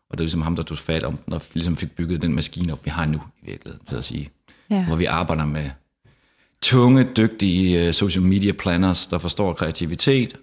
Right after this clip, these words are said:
Speaker 1: og de sidder midt i den kreative afdeling nu. Så vi sidder rundt om dem i virkeligheden.
Speaker 2: Så hvis man siger, at, øh, på Vice Virtue, der, øh, der er der ligesom rigtig mange forskellige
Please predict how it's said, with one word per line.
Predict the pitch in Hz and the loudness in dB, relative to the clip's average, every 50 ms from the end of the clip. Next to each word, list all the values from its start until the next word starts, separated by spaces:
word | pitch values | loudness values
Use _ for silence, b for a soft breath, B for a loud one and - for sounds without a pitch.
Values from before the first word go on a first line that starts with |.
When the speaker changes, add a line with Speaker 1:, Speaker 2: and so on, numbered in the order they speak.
| - | -10
Speaker 1:
og | - - 87 78 71 69 - _ _ _ _ _ _ _ _ _ _ - | -6 -4 -4 -4 -4 -6 -10 _ _ _ _ _ _ _ _ _ _ 0
de | 120 | 2
sidder | 113 - 131 113 | 4 4 6 6
midt | 110 117 131 139 139 - - | 8 8 6 4 2 -2 -4
i | 92 | -2
den | 101 | -2
kreative | 95 - 85 87 - 78 65 | 0 0 -2 -2 -2 -2 -2
afdeling | 67 73 73 - - | -4 -4 -6 -6 -8
nu. | - - - b b b b b | -8 -10 -16 b b b b b
Så | - 90 | -6 -4
vi | 87 | -2
sidder | 85 - 101 90 | 0 0 0 2
rundt | 85 107 117 - | 2 2 2 2
om | - 92 80 | 0 0 0
dem | 85 82 82 80 | 0 -2 -4 -4
i | 62 | -4
virkeligheden. | 80 80 - - - - - - _ _ b b b b b b b | -4 -6 -6 -8 -12 -14 -14 -16 _ _ b b b b b b b
Speaker 2:
Så | - - 208 | -4 -2 -2
hvis | 202 190 | 0 0
man | 208 202 | 0 -2
siger, | 185 - - 226 233 240 240 | -2 0 0 2 2 2 2
at, | - 196 202 185 - | 2 0 -2 0 0
øh, | 190 185 180 180 175 170 170 | 0 2 2 2 2 2 0
på | - - - 175 | -2 -4 -6 -4
Vice | 151 175 165 170 185 196 180 - - | -2 0 0 0 0 0 -2 -2 -2
Virtue, | 170 185 190 185 185 - 208 202 196 | 0 0 0 0 0 0 0 0 0
der, | 180 - 190 185 190 185 185 | 0 0 0 0 2 2 2
øh, | 185 175 170 165 160 160 160 160 160 156 - _ - | 2 2 2 2 2 2 2 0 0 -2 -4 _ -4
der | 170 | -2
er | 175 185 | 0 0
der | 175 170 170 165 160 151 151 - - | 0 0 0 0 0 0 -2 -4 -4
ligesom | - 175 170 160 - 180 170 160 147 - _ _ b b b b b b b b b b _ - 151 165 | -2 0 0 2 2 2 2 2 0 -2 _ _ b b b b b b b b b b _ -8 -4 -2
rigtig | 202 196 - - 220 | -2 -2 0 0 2
mange | 196 170 151 160 170 156 | 2 2 2 2 0 0
forskellige | - 180 - - - - 185 - - 190 185 180 175 156 131 | -2 -4 -6 -4 -2 -2 -2 0 0 2 2 2 2 0 -4